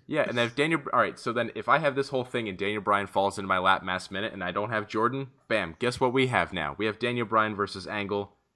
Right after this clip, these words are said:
Speaker 2: in a dream match.
Speaker 1: Oh, dude, that would be fucking amazing.
Speaker 2: Eat your heart out, W W E. I just booked
Speaker 1: Raw
Speaker 2: your show
Speaker 1: versus
Speaker 2: better than you.
Speaker 1: SmackDown.
Speaker 2: I booked your show better than you months ago,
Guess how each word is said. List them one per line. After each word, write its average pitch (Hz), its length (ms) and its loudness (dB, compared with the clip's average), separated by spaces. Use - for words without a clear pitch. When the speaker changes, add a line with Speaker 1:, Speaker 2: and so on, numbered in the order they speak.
Speaker 2:
in 98 340 -4
a 98 80 -6
dream 85 240 -6
match. - 380 -10
Speaker 1:
Oh, 98 640 4
dude, 101 280 0
that 95 120 8
would 90 100 6
be 85 80 -4
fucking 90 340 0
amazing. 82 400 0
Speaker 2:
Eat 151 120 -2
your 160 120 6
heart 160 260 12
out, 135 160 10
W 113 240 4
W 101 280 0
E. 104 160 -4
I 127 100 4
just 147 220 -2
booked - 100 10
Speaker 1:
Raw 117 120 12
Speaker 2:
your 127 80 8
show 120 100 6
Speaker 1:
versus 131 180 8
Speaker 2:
better 143 160 8
than 123 180 6
you. 107 120 4
Speaker 1:
SmackDown. 123 280 6
Speaker 2:
I 135 120 -2
booked 147 280 -4
your 143 80 -4
show 139 200 2
better 131 240 4
than 117 160 -2
you 104 240 -2
months 120 340 2
ago, 73 320 -6